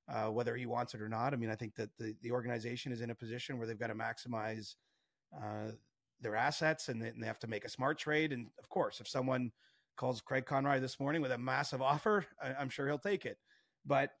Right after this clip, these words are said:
you know, more than likely to get the bidding going, you're, you're, you're probably gonna see this stretch into the, the new year. Um, and, you know, but there's, it's just starting to feel more and more like the, all those U F As are,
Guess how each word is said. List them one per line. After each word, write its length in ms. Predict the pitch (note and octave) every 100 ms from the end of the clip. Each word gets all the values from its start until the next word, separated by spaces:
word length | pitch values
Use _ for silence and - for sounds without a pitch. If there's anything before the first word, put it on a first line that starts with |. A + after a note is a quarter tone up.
| _ -
you 100 | D3+
know, 120 | C3
more 280 | C#3+ E3+ D#3+
than 160 | D3
likely 460 | C#3+ D#3 D3+ C3 B2+
to 160 | -
get 200 | B2 C3
the 80 | -
bidding 300 | A#2 F3 D3+
going, 340 | B2 B2 B2+ B2+
you're, 140 | A#2+
you're, 220 | B2 A#2+ A#2
you're 200 | - A#2 -
probably 500 | - C#3+ C#3 C3+ B2+
gonna 180 | A#2+ A#2+
see 180 | - B2
this 140 | A#2+
stretch 360 | - B2 A2+ -
into 200 | A#2 A2+
the, 220 | G#2 G#2 F#2
the 80 | A#2
new 120 | A#2
year. 360 | C3 G2+ G#2 C3 _ _ _ _ _ _ -
Um, 640 | A2 G#2+ A2 A2 A2 A2 - _ _ _ _
and, 540 | - C3+ C3+ C3 C3 C3 _ _ -
you 100 | C#3+
know, 100 | C#3
but 140 | C#3 - _ _ _ _ -
there's, 280 | D#3 - - _ -
it's 100 | C#3
just 320 | F#3 - -
starting 280 | - F#3+ G3
to 60 | D#3
feel 220 | - D#3
more 220 | D3 D3
and 80 | C#3+
more 380 | C3+ C3 B2 A#2
like 500 | A#2 A2+ A2 - - _ _ _ _ _ _ _ -
the, 100 | -
all 260 | - D#3 D3+
those 380 | C#3+ B2+ - -
U 180 | C#3+
F 160 | B2+ A#2+
As 300 | C3 B2 A2+
are, 180 | A#2